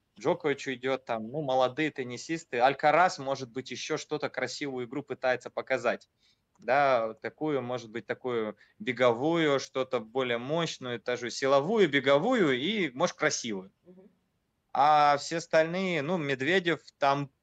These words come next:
Speaker 1: тоже там носится, там пытается розыгрыши с длинными розыгрышами, он же не играет там коротко, да, в два удара.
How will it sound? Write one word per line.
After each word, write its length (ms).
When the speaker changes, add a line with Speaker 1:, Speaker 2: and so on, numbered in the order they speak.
Speaker 1:
тоже 320
там 280
носится, 460
там 600
пытается 480
розыгрыши 560
с 100
длинными 440
розыгрышами, 480
он 40
же 120
не 100
играет 380
там 200
коротко, 500
да, 140
в 80
два 180
удара. 360